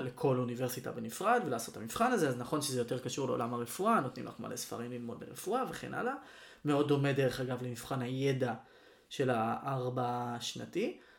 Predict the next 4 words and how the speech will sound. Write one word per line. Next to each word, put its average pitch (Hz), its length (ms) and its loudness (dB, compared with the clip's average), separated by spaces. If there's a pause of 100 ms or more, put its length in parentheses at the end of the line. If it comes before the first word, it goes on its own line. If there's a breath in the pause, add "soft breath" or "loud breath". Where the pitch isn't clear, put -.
(220 loud breath)
עדיין 143 520 0
היית 185 520 0 (260)
תחת 151 380 0
איזשהו 151 760 2